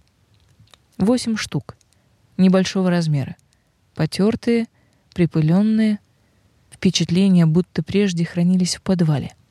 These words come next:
Подхожу ближе, пальцы сами тянутся вперед.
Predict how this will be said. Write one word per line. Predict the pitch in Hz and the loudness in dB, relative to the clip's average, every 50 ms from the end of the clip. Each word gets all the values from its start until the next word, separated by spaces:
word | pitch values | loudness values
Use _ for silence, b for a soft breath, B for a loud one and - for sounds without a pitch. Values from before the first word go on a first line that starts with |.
| _ _ _ _ _ _ _ _ _ _ _ _ _ _ _ _ | _ _ _ _ _ _ _ _ _ _ _ _ _ _ _ _
Подхожу | - - - - 180 170 156 160 165 | -8 -8 -4 0 0 2 2 2 2
ближе, | 160 175 190 220 220 202 202 190 - B B B B B B B B B B B | 2 4 4 4 2 2 2 0 -2 B B B B B B B B B B B
пальцы | - 196 208 196 - - 180 | -6 -4 -4 -4 -4 -6 -6
сами | 165 - - - 208 220 214 196 | -6 -4 -2 -2 0 0 2 0
тянутся | 180 - 175 170 175 170 - - - | 0 2 2 4 4 2 2 0 -4
вперед. | - - - 180 165 147 - - - | -4 -2 -2 -2 -2 -2 -4 -8 -16